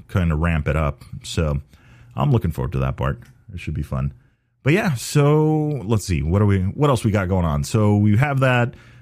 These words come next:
Um, I'm already kind of without,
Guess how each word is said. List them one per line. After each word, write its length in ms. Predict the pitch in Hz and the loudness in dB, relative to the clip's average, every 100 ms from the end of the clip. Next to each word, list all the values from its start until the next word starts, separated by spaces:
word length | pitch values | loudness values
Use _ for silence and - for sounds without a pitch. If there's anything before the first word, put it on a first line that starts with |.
| - | -4
Um, 920 | 92 92 90 90 90 90 87 - - - _ - | -2 0 2 2 2 0 -2 -4 -12 -20 _ -2
I'm 260 | 110 117 113 | 0 2 4
already 500 | 104 104 104 107 101 | 4 4 4 2 0
kind 260 | - 98 | -2 0
of 140 | 92 87 | 0 2
without, 460 | 101 104 101 101 | 2 2 0 -4